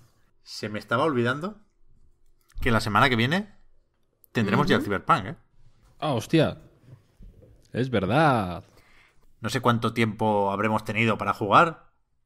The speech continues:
Speaker 1: Supongo que lo, que lo empezaremos el, el mismo día diez. Pero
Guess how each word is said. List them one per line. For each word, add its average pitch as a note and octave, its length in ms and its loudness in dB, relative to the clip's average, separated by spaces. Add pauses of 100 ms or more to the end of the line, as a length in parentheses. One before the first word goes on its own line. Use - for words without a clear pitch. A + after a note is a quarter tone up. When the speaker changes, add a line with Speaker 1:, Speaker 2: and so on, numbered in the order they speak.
(420)
Speaker 1:
Supongo G2+ 340 -6
que E2+ 120 -12
lo, F2 100 -18
que - 100 -12
lo F#2+ 60 -8
empezaremos F#2 460 -10
el, F#2 300 -10
el G2 240 -12
mismo G2 840 -10
día A2 260 -2
diez. A#2 320 -8 (580)
Pero D#3+ 320 2